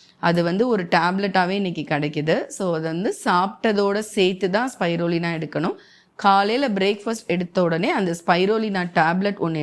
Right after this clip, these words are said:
எடுத்தீங்கன்னா, விட்டமின் பி ட்வெல்வ் மூலமா உங்களுக்கு ரத்த ஓட்டம் வந்து உங்களுக்கு நல்லா கிடைக்கும்.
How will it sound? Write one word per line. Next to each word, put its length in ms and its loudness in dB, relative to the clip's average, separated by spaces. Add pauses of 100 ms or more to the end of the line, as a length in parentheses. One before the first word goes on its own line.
எடுத்தீங்கன்னா, 560 -2 (540)
விட்டமின் 560 2
பி 360 0
ட்வெல்வ் 320 2
மூலமா 340 0
உங்களுக்கு 640 -2
ரத்த 480 0
ஓட்டம் 500 0
வந்து 360 -2
உங்களுக்கு 340 -2
நல்லா 380 0
கிடைக்கும். 440 -4